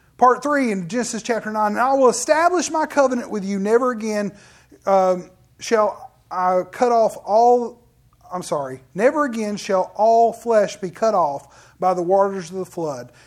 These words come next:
Neither again shall it be the flood that destroys the earth. And God said, 'This is a sign of the covenant which I make between me and you and every living creature that is in you, the perpetual generations.'" How many people know you're a perpetual generation?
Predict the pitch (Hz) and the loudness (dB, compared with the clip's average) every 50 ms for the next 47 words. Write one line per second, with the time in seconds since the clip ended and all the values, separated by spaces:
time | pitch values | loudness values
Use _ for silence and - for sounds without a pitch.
0 | _ - 185 208 247 262 277 277 254 240 214 208 226 214 214 208 - - 220 202 | _ -8 -4 -2 -2 0 0 -2 -4 -4 -6 -6 -6 -6 -6 -6 -8 -6 -4 -4
1 | 196 190 - - - 196 196 190 170 170 165 - - - 240 226 214 190 180 170 | -2 -4 -4 -4 -4 -4 -4 -4 -6 -6 -8 -8 -8 -6 -2 2 2 2 2 0
2 | 160 165 165 147 151 160 - - - - 208 202 196 190 175 160 196 202 202 202 | -2 -6 -10 -10 -12 -14 -16 -16 -10 -4 -2 -2 0 -2 -4 -4 -4 -4 -2 -2
3 | 180 143 131 120 - _ _ - - _ - 180 180 170 208 226 214 220 214 214 | -2 -4 -6 -12 -16 _ _ -20 -20 _ -12 -10 -6 -2 0 0 0 0 -2 -2
4 | - 214 196 180 160 160 240 269 254 - 285 269 269 254 - - 269 254 233 220 | -2 -2 -4 -4 -4 -4 -4 -4 -4 -6 -8 -8 -8 -8 -6 -6 -4 -2 -2 0
5 | 208 202 202 - - 208 226 208 220 220 220 - - 254 247 226 220 202 - - | -2 -2 -4 -4 -2 -2 0 0 -2 -6 -8 -6 -6 -4 -4 -4 -4 -6 -8 -4
6 | 185 185 175 - - 185 190 190 190 180 - - - - - _ - 160 165 208 | -4 -4 -4 -6 -8 -6 -4 -4 -4 -6 -8 -12 -20 -20 -20 _ -12 -8 -2 4
7 | 269 277 269 208 - 185 196 185 - - 208 202 190 185 185 208 233 262 277 285 | 4 4 4 2 -4 -4 -4 -4 -4 -6 -8 -8 -6 -6 -6 -4 -4 -4 -4 -4
8 | 269 226 185 170 165 165 165 165 - - - 170 190 185 - 233 247 254 247 226 | -4 -4 -6 -6 -6 -8 -8 -10 -14 -20 -12 -12 -12 -4 -4 -4 -2 -2 -4 -6
9 | 247 240 240 233 202 - - 214 202 - - 196 180 190 185 185 170 202 226 226 | -6 -4 -4 -6 -8 -6 -8 -8 -8 -6 -8 -6 -4 -2 -2 -2 -4 -6 -6 -6
10 | 208 180 165 165 165 165 165 - - _ _ - 180 170 - - 175 151 - - | -6 -8 -8 -8 -10 -10 -12 -14 -20 _ _ -10 -10 -10 -10 -14 -16 -16 -16 -16
11 | - - 254 247 247 - - 233 240 233 226 180 160 214 233 233 220 220 214 214 | -10 -6 -6 -6 -6 -10 -14 -10 -8 -8 -8 -10 -12 -14 -16 -14 -12 -12 -8 -8
12 | 220 208 - - - 170 139 117 110 _ - - _ _ _ _ _ _ _ _ | -8 -10 -10 -14 -18 -18 -18 -18 -20 _ -20 -20 _ _ _ _ _ _ _ _
13 | _ _ _ _ _ _ - 214 220 214 196 - 220 196 202 208 202 202 190 190 | _ _ _ _ _ _ -6 -4 -4 -4 -6 -6 -10 -10 -8 -4 -2 -2 0 0
14 | 185 175 175 - 170 - - 190 180 185 - 180 160 151 151 165 160 160 151 151 | -2 -4 -4 -8 -12 -4 -2 -4 -4 -2 -6 -10 -10 -8 -8 -10 -10 -8 -8 -6
15 | 156 160 151 - - 120 113 | -8 -8 -8 -10 -16 -20 -20